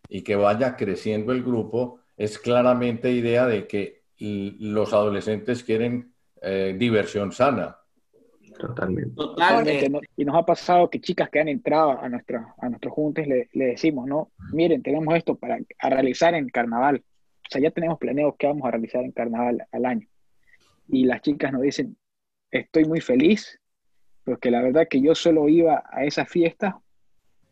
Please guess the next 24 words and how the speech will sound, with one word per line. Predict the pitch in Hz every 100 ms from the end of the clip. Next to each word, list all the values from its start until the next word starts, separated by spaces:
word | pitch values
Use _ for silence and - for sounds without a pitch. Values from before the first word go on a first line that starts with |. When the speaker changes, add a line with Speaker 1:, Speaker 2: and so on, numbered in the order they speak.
| -
Speaker 4:
porque | 127 123 - _ - 123 113 -
no | 131 147
tenía | 147 151
nada | 143 131
más, | 139 - 151 139
otra | 143 143
diversión | 123 - 139 -
sana. | - 127 120 _ _ _ _ _ -
Y |
ahora | 139 160
que | -
los | 131 120
tengo | 156 151
a |
ustedes, | - 160 165 170 - _ -
me | 139
siento | - 151 143 135 - _ _ -
muy | 156 160
feliz | 147 135 156 170 - _ _ _ _ _
de | 143
conseguir | 131 127 131 156
una | 156 139
diversión | 131 123 - 143 143 135 - -
real". | - 127 127 131 110